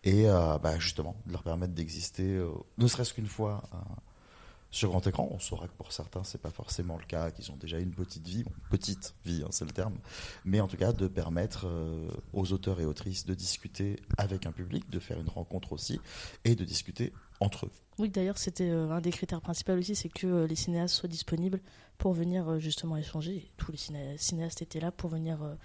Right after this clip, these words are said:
Speaker 2: discuter un peu avant et évidemment débattre après et aux tables rondes, dont on vous fera un petit, euh, récapitulatif et, et aussi en fin d'émission. Dans cet épisode, nous reviendrons sur sept films présentés lors des rencontres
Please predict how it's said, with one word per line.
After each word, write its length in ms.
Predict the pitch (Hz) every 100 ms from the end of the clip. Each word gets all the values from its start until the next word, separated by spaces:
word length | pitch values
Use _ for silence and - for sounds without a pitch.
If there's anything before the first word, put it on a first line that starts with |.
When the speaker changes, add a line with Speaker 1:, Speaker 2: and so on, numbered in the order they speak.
| - -
Speaker 2:
discuter 320 | - - - -
un 80 | 170
peu 160 | - 160
avant 260 | 151 180 -
et 140 | 151
évidemment 340 | 151 147 160 180
débattre 340 | 165 160 -
après 340 | 151 - 175 - 180
et 100 | 175
aux 80 |
tables 240 | 156 147 143
rondes, 280 | 143 165 - - - - - - -
dont 100 | 143 147
on 40 |
vous 120 | 135
fera 180 | 147 -
un 60 | 156
petit, 480 | - - - 180 175
euh, 140 | -
récapitulatif 800 | 143 165 - - - 147 - - 151
et, 240 | 143 - -
et 220 | 170 165 - - - - - -
aussi 280 | 156 214 -
en 120 | - 160
fin 260 | - 220
d'émission. 500 | 190 190 180 - - - - - - -
Dans 140 | 294
cet 220 | 330 285 226
épisode, 360 | 214 226 285
nous 120 | 254
reviendrons 400 | 208 196 202 202
sur 200 | 262 - -
sept 240 | 277 -
films 320 | - 226 190
présentés 540 | - 180 170 185 - 185
lors 160 | 165
des 100 | 165
rencontres 460 | 156 156 - 170 -